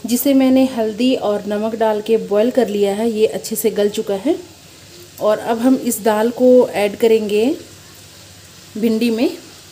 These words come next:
जो भिंडी हमने fry करके रखा है मसालों के साथ। ये दाल है friend, चाय वाली कप से एक कप।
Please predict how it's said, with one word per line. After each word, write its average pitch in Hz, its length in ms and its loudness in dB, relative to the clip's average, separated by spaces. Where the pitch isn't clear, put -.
जो 208 280 2
भिंडी 214 300 -2
हमने 214 280 -4
fry 202 260 -4
करके 226 260 -2
रखा 226 240 -6
है 220 120 -8
मसालों 208 380 -4
के 214 140 0
साथ। - 680 -6
ये 254 120 4
दाल 240 320 -2
है 285 120 0
friend, 277 420 2
चाय 226 240 0
वाली 247 220 -2
कप 247 160 -4
से - 160 -2
एक 208 340 -2
कप। 180 120 -4